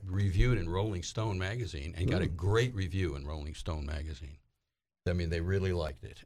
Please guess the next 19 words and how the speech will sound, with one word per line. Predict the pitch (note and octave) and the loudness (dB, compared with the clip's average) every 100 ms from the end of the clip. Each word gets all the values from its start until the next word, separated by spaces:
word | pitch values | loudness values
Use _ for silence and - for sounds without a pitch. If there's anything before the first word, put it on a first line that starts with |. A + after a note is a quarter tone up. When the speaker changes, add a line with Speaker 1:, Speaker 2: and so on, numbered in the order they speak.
| - | -2
Speaker 1:
And, | F#2+ F2+ E2+ E2 - _ _ _ _ _ _ | 0 0 -2 -6 -12 _ _ _ _ _ _
uh, | F#2+ D#2+ D2 D2 F2 | -4 -4 -4 -6 -8
so | - A#2 | -2 0
we | G#2+ | 0
toured | G2+ - - C3+ A#2 | -2 4 4 6 2
around | G2+ G2 F#2+ | 0 -2 -2
with | F2+ - | -4 -4
that, | D#2+ E2 - | -4 -4 -6
but | G#2 | -4
still | - - F#3 A2 | -6 -2 0 0
never | E2+ F#2 G#2+ A2+ A2+ G#2 | -2 0 0 0 -2 -4
really | F#2+ F#2 F2 E2+ E2+ - | -4 -2 -2 -2 0 2
made | E2+ E2 E2 | 2 2 0
it. | D#2 - _ _ _ _ _ | -4 -8 _ _ _ _ _
I've | A#2 C3+ B2+ | -2 0 -2
tried | - D#3 D3+ | -2 0 0
to | A#2+ | -4
create | - G#2+ G2 G#2+ - | -4 -2 0 0 0
this, | F2+ - - | -4 -4 -10